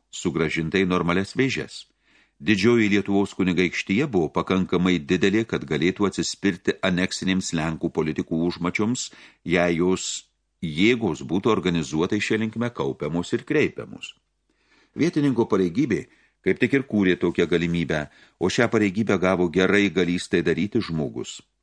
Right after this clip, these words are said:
Lietuvos pritapimas prie Europos įgavo visai kitokį pobūdį. Nors ir turėdama ribotą suverenumą, Lietuva tai darė kaip valstybė. Krizinė būklė, iškilusi kaip Lietuvos atsilikimo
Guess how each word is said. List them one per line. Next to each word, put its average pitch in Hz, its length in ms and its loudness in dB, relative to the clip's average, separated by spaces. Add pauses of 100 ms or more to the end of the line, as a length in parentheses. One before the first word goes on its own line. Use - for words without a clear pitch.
(300)
Lietuvos 113 440 0
pritapimas 90 640 0
prie 71 300 -4
Europos 76 500 -2
įgavo 80 320 0
visai 82 400 -4
kitokį - 480 -6
pobūdį. 65 480 -10 (520)
Nors 156 240 2
ir 156 100 2
turėdama 110 420 4
ribotą 90 440 2
suverenumą, 73 760 -2 (480)
Lietuva 85 320 0
tai 113 160 0
darė 82 320 2
kaip - 240 -2
valstybė. 69 640 -4 (720)
Krizinė 98 500 4
būklė, 87 380 0
iškilusi 78 500 -2
kaip 78 240 -4
Lietuvos 85 560 -2
atsilikimo 82 840 -2